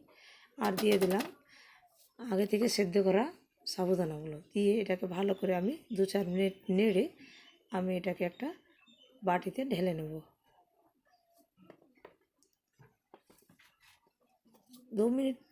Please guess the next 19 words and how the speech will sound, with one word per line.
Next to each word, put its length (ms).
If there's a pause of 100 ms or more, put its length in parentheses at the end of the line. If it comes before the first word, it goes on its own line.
নাড়ানো 340
হয়ে 260
গেছে, 240 (180)
এবার 160
এটাকে 280
আমি 160 (180)
বাটিতে 380
ঢেলে 240
নিচ্ছি। 400 (2000)
বাটিতে 340
ঢেলে 280
আমি 160
এটাকে 260 (220)
দশ 260
মিনিট 160 (100)
ঠান্ডা 280
হতে 180
দেবো। 240 (4000)
দশ 220